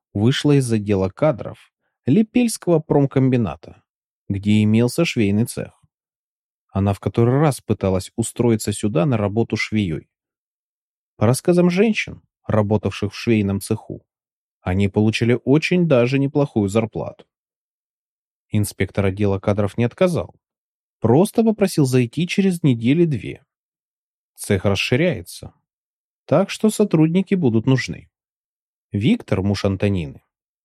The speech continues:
вчера рассказал ей, что его зовут в Биробиджан. Многие евреи едут туда,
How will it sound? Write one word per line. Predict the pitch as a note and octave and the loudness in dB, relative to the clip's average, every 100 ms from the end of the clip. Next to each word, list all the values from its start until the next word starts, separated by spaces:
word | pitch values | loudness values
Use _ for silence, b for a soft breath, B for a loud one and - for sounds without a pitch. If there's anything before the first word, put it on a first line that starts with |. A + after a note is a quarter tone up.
| _ _ _ | _ _ _
вчера | - - A2+ D3+ | -14 0 2 4
рассказал | F3+ - G3 G3 A#3+ G3 | 2 0 0 0 0 -2
ей, | G#2+ - - _ | -4 -10 -20 _
что | - - A2+ | -18 -6 0
его | G#2 F#2+ A2 | 2 2 0
зовут | A#2+ G2+ G#2 G#2 | 0 0 -2 -2
в | |
Биробиджан. | G2 G#2+ G2+ G2 F#2 - - _ _ _ _ _ _ _ _ | -2 -2 -2 -4 -6 -10 -12 _ _ _ _ _ _ _ _
Многие | A2 A#2 D#3+ G3 G#3+ A3 | 2 4 4 2 2 2
евреи | F#3+ E3 E3+ F#3+ | 2 2 2 0
едут | F3 F#2 F2+ | -2 -4 -8
туда, | - E2+ - | -8 -10 -10